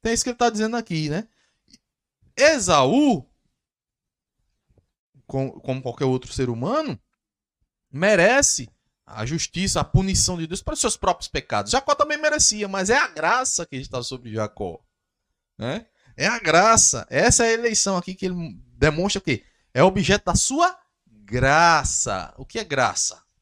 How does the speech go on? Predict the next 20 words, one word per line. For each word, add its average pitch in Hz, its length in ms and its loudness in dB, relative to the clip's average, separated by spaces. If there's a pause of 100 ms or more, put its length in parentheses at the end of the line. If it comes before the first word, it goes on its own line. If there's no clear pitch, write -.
(180)
Favor 107 760 -8 (180)
imerecido. 127 560 -10 (300)
Jacó 254 580 4
não 247 220 0
merece, 220 420 4
mas 214 140 2
Deus 208 120 4
resolveu 202 320 0
dizer 196 120 -2
assim: 202 120 -2
ó, 165 180 4 (420)
"Vocês 269 420 0
dois, 147 540 -2
Jacó 127 460 -4
e 104 60 -4
Esaú, 95 440 -8
vocês 226 240 -12
dois 143 180 -16
merecem 156 360 -12
castigo, 101 600 -18